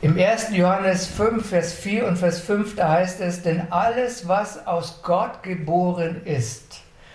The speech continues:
überwindet die Welt." Huhu. Alles, was aus Gott geboren ist, überwindet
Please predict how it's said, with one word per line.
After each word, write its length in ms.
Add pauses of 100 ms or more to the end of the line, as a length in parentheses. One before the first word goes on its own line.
(280)
überwindet 1200
die 180
Welt." 460 (680)
Huhu. 960 (800)
Alles, 760
was 360
aus 420
Gott 380
geboren 760
ist, 520 (520)
überwindet 1300